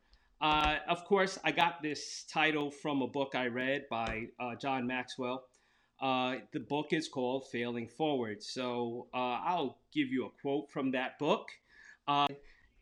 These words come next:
he says this, "Fail early, fail often, but always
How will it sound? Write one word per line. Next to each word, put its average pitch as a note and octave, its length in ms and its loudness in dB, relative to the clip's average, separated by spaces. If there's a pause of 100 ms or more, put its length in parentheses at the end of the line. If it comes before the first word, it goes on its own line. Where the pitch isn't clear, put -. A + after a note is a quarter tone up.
(140)
he F#3 200 0
says G3+ 460 6
this, D3+ 220 6 (720)
"Fail A#3+ 500 8
early, D3 560 6 (380)
fail F#3+ 500 6
often, B2+ 800 2 (320)
but C#3 260 2
always C#3 680 2